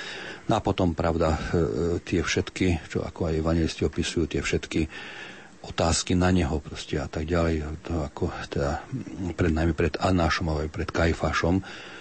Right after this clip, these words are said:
ktorí, pravda, že potom vyvolali tú skutočnosť, že, e, sa rúha Pánu Bohu a tak ďalej, že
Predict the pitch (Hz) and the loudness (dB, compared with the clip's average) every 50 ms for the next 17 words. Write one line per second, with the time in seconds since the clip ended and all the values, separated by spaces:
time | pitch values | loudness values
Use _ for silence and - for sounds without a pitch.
0 | - - - - - - 76 76 76 - - - 87 80 78 - - 76 76 76 | -18 -18 -14 -10 -6 -4 0 0 0 -2 0 0 2 2 2 2 0 0 2 2
1 | 76 - - 80 71 - - 76 78 80 82 80 82 80 78 78 82 78 - - | 0 0 0 -2 -2 0 2 2 4 4 4 4 4 4 4 4 2 2 2 0
2 | 78 76 78 - - - - - 90 80 - - - - - 76 - - - 85 | 0 2 2 2 2 0 2 2 0 -2 -2 -2 -2 0 0 0 0 0 2 2
3 | 80 - - 80 76 - - - - - - 65 67 67 - - - - 127 113 | 4 4 4 4 2 2 0 -4 -6 -4 -2 -2 -4 -4 -6 -4 -4 -4 -2 -4
4 | - - 73 92 - - - 95 90 85 85 87 90 90 69 85 87 82 - - | -6 -6 -6 -6 -4 -2 2 2 4 4 4 4 4 4 4 2 2 0 -2 -4
5 | - - 80 73 80 78 76 76 80 78 - - - 78 73 - - 78 78 73 | -4 -2 -2 0 0 0 0 2 2 0 0 0 0 -2 -2 -2 -4 -6 -4 -4
6 | 73 80 80 76 73 - 71 | -2 0 2 2 2 0 -2